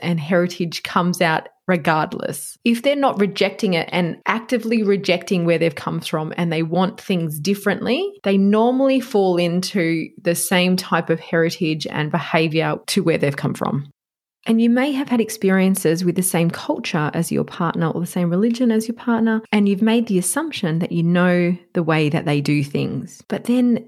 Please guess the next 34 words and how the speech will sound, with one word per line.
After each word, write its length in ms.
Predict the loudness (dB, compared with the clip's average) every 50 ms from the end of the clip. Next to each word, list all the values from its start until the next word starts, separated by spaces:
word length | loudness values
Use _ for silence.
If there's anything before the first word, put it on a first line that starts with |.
| -14 _
you 220 | -8 -6 -4 -4 -2
get 160 | 0 0 2
into 240 | 2 2 0 0 0
a 20 |
relationship 680 | 0 2 0 0 0 0 -2 -2 -2 0 -2 -2 -2 -2
and 160 | 0 0 0 0
you 60 | 0
find 420 | -2 -2 -2 0 0 0 2 2
out 160 | 2 2 2
your 120 | 0 -2 -4
partner 440 | -4 -4 -2 0 0 0 0 -2 -2
and 240 | 0 2 2 2
their 120 | 2 0 0
family 440 | 0 0 2 2 4 2 2 2 0
are 100 | -2 -4
very 380 | 0 2 2 2 2 2 0
different 800 | 0 0 0 0 2 2 0 0 -2 -8 -4 -2 0 0 0 -2
from 160 | 0 2 2
the 80 | 2 2
stereotype 800 | 0 0 0 2 2 2 0 0 -2 -4 -4 -4 -4 -4 -6 0
that 200 | 0 0 0 0
you 300 | -2 0 2 2 2 2
have 340 | 0 -2 -2 -2 -2 -2 -2 -2
in 340 | -2 0 0 -2 -4 -6 -8 _ _
your 240 | -2 0 0 2 2
head 320 | 2 2 0 0 -2 -4 -2
or, 240 | 2 2 2 2 2 -2 -10 -16 -18 -20 -20 _ _
you 100 | 2 2
know, 100 | 4 4
the 140 | 2 2 2
one 240 | 2 2 2 2 0
that 140 | -2 -2
you've 240 | 0 0 0 0 0
been 280 | 0 0 2 2 0